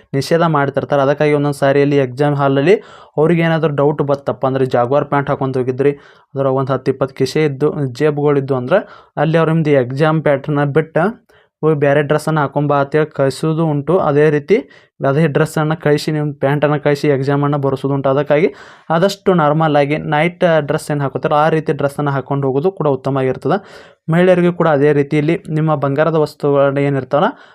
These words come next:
ಆದಷ್ಟು ಮನೆಯಲ್ಲಿ ಇಟ್ಟುಕೊಂಡು ಬನ್ನಿ. ಅದೇ ರೀತಿ ನಿಮಗೂ ಕೂಡ ಇಲ್ಲಿ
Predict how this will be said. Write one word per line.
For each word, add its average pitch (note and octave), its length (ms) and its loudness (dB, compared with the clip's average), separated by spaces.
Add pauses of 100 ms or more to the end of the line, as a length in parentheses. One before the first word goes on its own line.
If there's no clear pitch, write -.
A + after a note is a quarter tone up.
(160)
ಆದಷ್ಟು D#3 380 -2
ಮನೆಯಲ್ಲಿ D3 300 2
ಇಟ್ಟುಕೊಂಡು C#3+ 360 -2
ಬನ್ನಿ. D3 200 2
ಅದೇ D#3+ 280 4
ರೀತಿ D#3 200 0
ನಿಮಗೂ D3 320 0
ಕೂಡ D3 260 0
ಇಲ್ಲಿ C#3+ 300 2